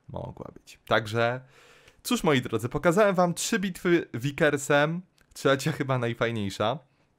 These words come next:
Mam nadzieję, że materiał wam się podoba. Yy, no i czekamy, czekamy na jutrzejszy dzień, na jutrzejszy wieczór, godzinę dziewiętnastą czasu polskiego.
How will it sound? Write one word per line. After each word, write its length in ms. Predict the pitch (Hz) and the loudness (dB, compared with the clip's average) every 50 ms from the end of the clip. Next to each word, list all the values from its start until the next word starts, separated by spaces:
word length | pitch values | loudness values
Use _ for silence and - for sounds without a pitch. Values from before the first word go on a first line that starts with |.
| _ _ _ _ _ _ _ _ - | _ _ _ _ _ _ _ _ -4
Mam 180 | 107 107 110 120 | 0 0 2 2
nadzieję, 380 | 110 107 107 95 107 110 107 | 2 0 0 0 -2 -2 -2
że 80 | 98 110 | -2 -2
materiał 480 | 107 101 98 - 104 107 101 98 95 92 | -2 -2 -2 -2 -2 0 0 0 0 0
wam 160 | 101 98 98 | -2 -4 -4
się 400 | - - 98 92 90 87 - - _ _ | -6 -4 -4 -4 -4 -4 -8 -12 _ _
podoba. 500 | - 123 120 120 107 98 113 117 127 143 - - _ - - - - - - - - - - - _ | 2 2 4 4 4 4 4 2 0 -2 -6 -14 _ -20 -20 -20 -20 -20 -20 -20 -20 -20 -20 -14 _
Yy, 680 | - 123 120 113 113 113 113 113 117 117 113 113 113 117 131 | -4 -2 0 0 0 0 -2 -2 -2 -4 -4 -6 -6 -8 -8
no 160 | 165 240 359 | -8 -8 -8
i 380 | 403 480 466 466 453 453 466 440 - - - - _ _ _ _ _ _ _ | -8 -10 -14 -14 -16 -16 -18 -20 -20 -20 -20 -20 _ _ _ _ _ _ _
czekamy, 480 | - 208 - 262 240 214 139 95 80 - - | -6 0 4 4 4 4 4 2 -4 -6 -6
czekamy 440 | - 143 131 - 151 147 143 120 | -6 -4 0 2 2 2 4 2
na 120 | 110 113 110 | 0 0 0
jutrzejszy 540 | 113 110 107 - - 135 131 120 - - 107 | 0 0 -2 -2 -2 -2 -2 -2 -4 -6 -4
dzień, 260 | 95 131 131 139 135 | -2 0 0 0 0
na 80 | 120 | -2
jutrzejszy 560 | 113 113 107 - - 120 117 107 - - 110 95 | -2 -2 -4 -4 -4 -4 -4 -4 -4 -6 -6 -4
wieczór, 480 | 98 127 139 139 135 - 139 131 123 | -2 0 -2 0 0 0 -2 -2 0
godzinę 400 | 117 123 113 101 120 120 113 107 | -2 -4 -4 -4 -4 -4 -4 -4
dziewiętnastą 1000 | 92 107 98 95 107 - - 135 135 139 135 - - 143 135 139 147 151 156 156 - - - - - - - | -4 -6 -6 -6 -6 -4 0 0 0 0 0 0 2 4 6 6 4 2 0 -2 -8 -14 -20 -20 -16 -10 0
czasu 280 | - 151 131 - - 127 | 2 2 2 2 0 -4
polskiego. 880 | - 127 123 117 - - - 143 143 139 151 147 147 151 156 170 185 | -4 -4 -4 -4 -6 -4 -4 -4 -2 0 2 2 2 2 0 -2 -6